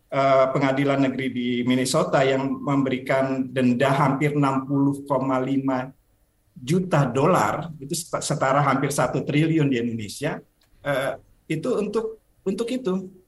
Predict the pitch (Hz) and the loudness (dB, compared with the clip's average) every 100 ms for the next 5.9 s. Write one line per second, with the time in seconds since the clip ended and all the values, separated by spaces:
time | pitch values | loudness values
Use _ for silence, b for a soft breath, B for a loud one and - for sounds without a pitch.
0 | _ _ 160 190 240 - _ _ 180 185 | _ _ -6 -4 -4 -10 _ _ 0 2
1 | 185 185 185 185 185 175 175 151 - 233 | 4 4 2 0 -2 0 0 0 0 2
2 | 185 165 190 240 247 - 156 156 156 156 | 4 2 0 -2 -6 -8 -2 0 0 -2
3 | - 143 156 156 147 135 147 139 139 139 | -6 -6 -2 2 2 2 0 0 2 0
4 | 139 127 123 - 135 127 110 117 113 117 | 0 0 0 -2 -2 -2 -2 -6 -6 -4
5 | 113 104 98 98 90 120 226 - - | -4 -4 -6 -6 -4 -2 -2 -2 -12